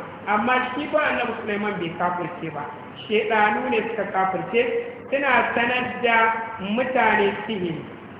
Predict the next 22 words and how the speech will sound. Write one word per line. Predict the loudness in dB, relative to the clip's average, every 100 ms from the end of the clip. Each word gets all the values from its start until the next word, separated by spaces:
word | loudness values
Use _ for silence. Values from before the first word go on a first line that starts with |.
| -18 -6
Suna | -2 2 4 4 2
sanar | 2 2 0
da | 0 0
mutane | 0 0 2 2 0
sihiri. | -2 -2 -2 -6 -12 -14
Kuma | -2 2 4
ba | 4
a | 4 2
saukarwa | 2 2 2 2 4 8 8 8 6 0 -6 -10 -2
wasu | 2 6 6 6 2
mala'iku | 4 6 4 2 0 2
wani | 2 4
abu | 4 2 4
ba | 4 4 2 -4 -4
na | 0 4
game | 4 4 2
da | 2 0
sihiri. | -2 -2 -2 -2 -4 -8 -14 -16 -10
Amma | 2 4 4 2 4 6 6
dai | 6 4 2
su | -2 -6 -4
shaiɗanun | -2 0 2 2 2 -2